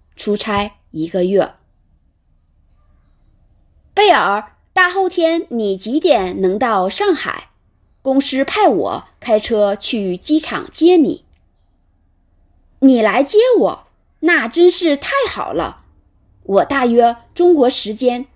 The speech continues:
下午四点三十五分能到。”“我听说这次派你来，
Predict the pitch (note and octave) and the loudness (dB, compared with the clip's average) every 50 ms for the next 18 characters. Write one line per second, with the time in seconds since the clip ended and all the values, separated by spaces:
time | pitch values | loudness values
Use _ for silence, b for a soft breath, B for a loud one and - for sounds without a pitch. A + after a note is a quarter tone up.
0 | _ _ _ - - - D#4+ C#4 B3 G#3 F#3+ F3+ E3+ E3 E3 b b b - - | _ _ _ -12 -6 -4 0 0 2 2 2 2 0 0 -4 b b b -10 -6
1 | - - F4+ F4 C4+ G3+ G3+ F3+ D3+ D#3 - b b b _ - - F4 F4 F#4 | -6 -2 -2 -2 -2 0 0 -2 -2 -2 -6 b b b _ -4 0 2 2 2
2 | F#4+ - C#4+ D4+ D4+ A#3+ - - - - A#3 A#3+ B3+ C#4+ - _ _ F#3 E3+ F3 | 2 0 -2 -2 -2 -2 -4 -8 -6 -4 -4 -4 -4 -6 -8 _ _ -4 -4 -4
3 | E3+ G#3 G3 F3 - - - _ _ _ _ _ _ _ _ _ _ _ _ _ | -4 -4 -4 -6 -6 -8 -14 _ _ _ _ _ _ _ _ _ _ _ _ _
4 | _ _ _ _ _ _ _ _ _ _ _ _ _ _ _ _ _ _ _ _ | _ _ _ _ _ _ _ _ _ _ _ _ _ _ _ _ _ _ _ _
5 | _ _ _ _ _ _ _ _ C4+ B3 A3 D#4+ - F4+ F4+ F#4+ - - E4+ D#4+ | _ _ _ _ _ _ _ _ 4 4 4 4 2 2 2 2 2 4 4 4
6 | D#4 D4+ D4 - - F4+ F4 - - - E4 D#4 D4 C#4+ - - G4+ G#4 E4+ A#3 | 4 4 0 0 0 0 0 -2 -2 -2 -2 -2 -2 -4 -6 -6 -2 -2 -2 -2
7 | F3+ G#2 - E3+ E3 E3 F#3 F#3+ - | -2 -4 -8 -8 -6 -6 -8 -8 -10